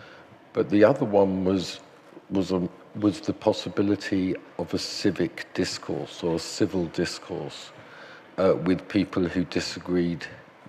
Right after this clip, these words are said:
with you. That, that was the essence of this polity, this, this, this England <laughs> that he, that he had, was that he wasn't looking for a uniformity of view.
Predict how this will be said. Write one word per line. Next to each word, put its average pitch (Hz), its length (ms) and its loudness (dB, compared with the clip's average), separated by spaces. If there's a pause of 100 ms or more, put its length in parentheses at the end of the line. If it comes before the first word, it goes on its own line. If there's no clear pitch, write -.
with 85 240 -2
you. 69 400 -2
That, 90 180 0
that 101 220 6
was 95 160 -4
the 95 180 4
essence 95 680 0 (140)
of 85 520 4 (1400)
this 107 280 4
polity, 85 720 0
this, - 540 -4 (380)
this, - 520 -6 (200)
this 107 280 2
England 78 560 0 (220)
<laughs> - 240 -14
that 87 220 2
he, 85 280 0 (600)
that 80 160 -4
he 82 180 0
had, 78 540 -2 (680)
was 95 320 0
that 98 140 0
he 101 100 2
wasn't 110 440 -2
looking 95 340 -2
for 90 320 0
a 90 40 2
uniformity 90 920 -2
of 80 100 -2
view. 78 460 -2